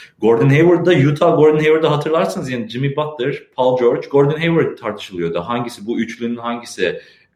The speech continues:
daha iyi oyuncu? Yani son senesi o kadar iyi geçiyordu. All N B A üçüncü takım, ikinci takım falan düşünülüyordu. Yani Gordon Hayward'ın ne kadar iyi bir oyuncu olduğunu un-, unutuyoruz bazen.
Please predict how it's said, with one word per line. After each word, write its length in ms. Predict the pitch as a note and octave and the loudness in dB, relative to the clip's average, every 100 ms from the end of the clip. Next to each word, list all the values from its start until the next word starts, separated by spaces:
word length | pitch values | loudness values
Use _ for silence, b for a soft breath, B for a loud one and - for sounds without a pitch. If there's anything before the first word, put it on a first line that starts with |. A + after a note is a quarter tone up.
| - | -8
daha 220 | G#2 F#2+ F#2 | -2 0 2
iyi 140 | F#2 | 2
oyuncu? 380 | F2+ F2 E2+ E2 | 0 -2 -8 -8
Yani 240 | E2+ E2+ | -8 -8
son 200 | E2+ A2+ | -8 -10
senesi 360 | A2+ A#2 A2+ - | -10 -12 -10 -6
o 140 | A#2 | -4
kadar 240 | C#3 C#3 B2+ | -2 0 0
iyi 100 | A2 | 0
geçiyordu. 540 | G#2+ - A2 D#3+ E3+ B B | -4 -6 -6 -6 -6 B B
All 240 | G2+ A2 | 0 0
N 140 | B2 B2 | 0 -2
B 60 | |
A 20 | B2 | 0
üçüncü 480 | B2+ A2+ - B2 | 0 -4 -8 -10
takım, 380 | B2 B2 B2+ A#2+ - | -8 -10 -10 -14 -14
ikinci 320 | G2+ A#2+ A#2 | -16 -16 -16
takım 220 | A#2+ A#2 | -16 -10
falan 240 | A#2+ A#2+ | -4 -4
düşünülüyordu. 520 | A#2+ - G#2+ G#2 G#2 G#2+ | -4 -10 -4 -2 -2 0
Yani 340 | G2+ G#2 G#2+ B B B - | 0 0 -2 B B B -2
Gordon 320 | G2+ A2 A#2+ | 0 0 0
Hayward'ın 580 | B2+ C#3+ D3+ C#3+ C#3+ C#3+ B - | 2 4 4 2 2 -2 B -4
ne 120 | A#2 | -2
kadar 380 | - C#3 B2 - | 0 2 0 -2
iyi 220 | A#2 C#3+ | -2 0
bir 100 | C3+ | 0
oyuncu 400 | A#2 A2 A#2 B2 | 0 0 -2 -2
olduğunu 420 | A2 A2 A#2+ C3 | -2 -2 -4 -8
un-, 240 | G2+ G#2 G2+ | -6 -6 -6
unutuyoruz 600 | G2+ G2+ - C#3 C#3 - - | -10 -10 -6 -4 -4 -8 -12
bazen. 300 | - - A#2+ | -10 -8 -8